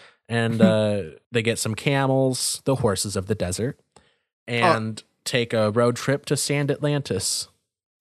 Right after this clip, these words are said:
Speaker 2: Oh, so at this point, the group has split up, by the way, too.
Speaker 1: Yeah. The, uh, the, the asshole Americans have gone their, their own way,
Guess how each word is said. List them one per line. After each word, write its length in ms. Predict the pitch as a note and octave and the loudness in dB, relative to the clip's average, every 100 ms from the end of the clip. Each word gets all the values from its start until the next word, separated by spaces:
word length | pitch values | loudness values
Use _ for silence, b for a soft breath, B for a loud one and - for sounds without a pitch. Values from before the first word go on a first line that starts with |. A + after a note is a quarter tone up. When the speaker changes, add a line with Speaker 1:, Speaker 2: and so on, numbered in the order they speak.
| - | 0
Speaker 2:
Oh, 140 | F#3+ F3 | 2 4
so 160 | F3+ | 2
at 100 | D#3+ | 2
this 160 | E3 - | 0 0
point, 240 | F3+ C#3 | -2 -2
the 80 | C3+ | -2
group 220 | C#3 C3 | -4 -2
has 140 | A#2+ - | -4 -4
split 260 | - A2+ | -4 -4
up, 260 | G2 F#2 - | -4 -8 -6
by 160 | G#2+ G2+ | -6 -4
the 140 | G2 | -6
way, 220 | F#2+ F#2 | -6 -6
too. 400 | - G2+ F2+ F2+ - _ _ - | -8 -10 -8 -12 -18 _ _ -10
Speaker 1:
Yeah. 580 | C3+ C3 A2+ F#2+ F2+ A2 _ _ - | -2 0 2 0 -4 -8 _ _ -10
The, 340 | A#2 A2+ A2 G#2 | -6 -4 -2 0
uh, 160 | G#2 | 0
the, 380 | G2 G#2+ G#2 G2+ | -2 -4 -4 -6
the 140 | - | -4
asshole 480 | G#2+ A#2+ - B2+ A2+ | -2 -2 -2 0 0
Americans 880 | A2 A2+ A#2 A2+ B2 A2+ A2+ A2 - B B B B | 0 0 0 0 0 0 0 -2 -6 B B B B
have 140 | A#2 A2 | -2 2
gone 320 | A2+ A2 A2+ | 4 4 2
their, 560 | A#2 A2+ A2+ A2+ A2+ - | 2 4 4 2 0 0
their 260 | A#2 A#2 | 2 4
own 200 | A#2 A2+ | 4 4
way, 540 | A#2 A2+ A2+ A2 A2 | 4 4 4 2 -2